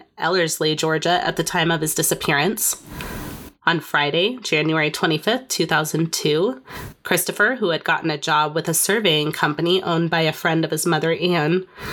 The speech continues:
was working on Highway eighty-five with a four-man crew. He showed up to work that day a little after eight A M after catching a ride with the owner of the company. The morning went along just like any other day, and around one thirty P M, after the team had returned from lunch,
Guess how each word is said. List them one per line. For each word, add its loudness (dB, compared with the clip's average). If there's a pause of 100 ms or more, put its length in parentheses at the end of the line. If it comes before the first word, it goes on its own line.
(200)
was 0
working 0
on 2
Highway 0
eighty-five 0
with -2
a -2
four-man 0
crew. -2 (840)
He -2
showed 2
up -2
to -6
work 0
that 0
day 2
a -4
little 0
after 0
eight 2
A 4
M 2
after 0
catching 0
a 2
ride 0
with 0
the -4
owner 0
of -2
the -2
company. 0 (880)
The -2
morning 2
went 2
along 2
just 0
like 2
any 2
other 2
day, 0 (560)
and 0
around 2
one 0
thirty 0
P 0
M, 2
after 2
the 0
team 0
had 0
returned 0
from 0
lunch, 0